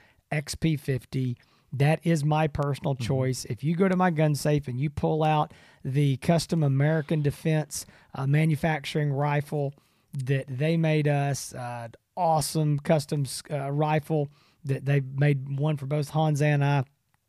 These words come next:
Speaker 1: I mean, that's my, that's my baby. That's an, uh, favorite, favorite rifle. It's got my favorite scope. Thermion two X P fifty. Uh, that's it.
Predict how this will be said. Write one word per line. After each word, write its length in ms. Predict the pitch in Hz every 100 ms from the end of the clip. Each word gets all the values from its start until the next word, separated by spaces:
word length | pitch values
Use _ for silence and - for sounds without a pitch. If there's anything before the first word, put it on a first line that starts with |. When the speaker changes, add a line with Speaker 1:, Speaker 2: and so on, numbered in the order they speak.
| - -
Speaker 1:
I 40 |
mean, 120 | 127
that's 260 | 143 147 -
my, 220 | 151 143 -
that's 260 | 147 147 -
my 140 | 185
baby. 480 | 160 170 160 147 131
That's 300 | 147 147 - - - -
an, 220 | - 151
uh, 40 | - 196 165 160 156 160 151
favorite, 380 | 202 208 202 190 160 170
favorite 340 | - 240 220 196
rifle. 600 | 180 170 170 175 165 151 _ _ _ _ -
It's 120 | 143
got 200 | 175 160
my 80 | 143
favorite 360 | 156 147 127
scope. 320 | - - - _ _
Thermion 460 | 180 180 180 170 165
two 240 | 156 151 147
X 220 | 147 147
P 220 | - 147
fifty. 560 | 135 131 120 - 127 117 - - -
Uh, 360 | 135 123 123 - - - 135 117
that's 340 | 135 135 -
it. 200 | 110